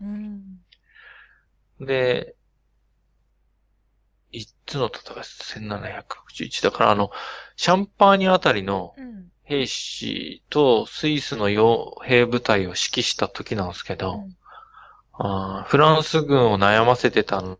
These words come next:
Speaker 2: スコットランドの連隊兵ってのを駆逐した戦いがあったんですけど、
Speaker 1: うん。
Speaker 2: その時ね、頭と右手負傷しちゃって、デオンさんは。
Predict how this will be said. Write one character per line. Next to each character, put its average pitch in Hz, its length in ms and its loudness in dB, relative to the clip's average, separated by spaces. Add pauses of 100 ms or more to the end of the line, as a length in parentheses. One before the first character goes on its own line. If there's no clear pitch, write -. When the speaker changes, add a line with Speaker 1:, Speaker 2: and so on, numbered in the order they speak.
(240)
Speaker 2:
ス - 80 -14
コ 143 120 -6
ッ - 80 -6
ト 170 120 6
ラ 160 140 8
ン 123 80 -4
ド 101 100 -6
の 98 360 -2 (220)
連 123 220 2
隊 143 200 2
兵 127 120 0
っ 107 40 -2
て - 140 -10
の 101 80 -10
を - 20 -20
駆 - 160 -16
逐 - 280 -8
し - 100 -10
た 123 240 4
戦 123 380 -4
い - 20 0
が 120 80 0
あ 120 40 -2
っ - 40 -8
た 113 100 -12
ん 104 60 -14
で - 60 -20
す - 80 -20
け - 100 -12
ど、 - 60 -20
Speaker 1:
う - 20 -20
ん。 - 40 -12
Speaker 2:
そ 151 60 -4
の 165 80 -8
時 156 220 -4
ね、 92 240 -14 (440)
頭 160 460 -2
と 107 320 -2
右 104 240 -10
手 120 120 -2
負 - 160 -8
傷 131 260 0
し - 60 -6
ち - 40 2
ゃ 123 40 4
っ 117 60 0
て、 117 120 2
デ 104 140 2
オ 92 160 -4
ン - 40 -18
さ - 140 -8
ん - 60 -8
は。 110 180 -12